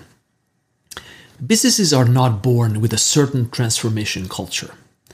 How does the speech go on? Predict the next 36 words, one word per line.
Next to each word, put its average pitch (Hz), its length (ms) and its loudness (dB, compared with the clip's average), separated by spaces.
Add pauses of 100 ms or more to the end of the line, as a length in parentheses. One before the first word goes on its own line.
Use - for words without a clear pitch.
(260)
Through 147 200 4
trials 151 480 4
and 160 100 4
errors, 127 500 2
they 123 160 2
settle, 151 640 0
settle 196 340 0
an 165 100 4
approach 131 640 0
that 104 240 -2
best 117 300 -2
fits - 220 0
their 110 160 -2
operations. - 760 -2 (400)
Some 139 280 4
take 123 260 2
on 110 160 2
large 123 400 6
enterprise-wide 107 800 -2
transformations 117 880 0 (100)
and 160 140 -16
do 165 100 2
them 170 180 2
well. 160 280 -4 (480)
Others 156 380 6
let 135 180 4
their 120 140 4
business 151 460 2
units 113 260 2
dictate 127 480 2
the 117 80 0
types 123 480 0
of 120 220 0
digital 127 360 2
transformation 107 760 -2
needed. - 380 2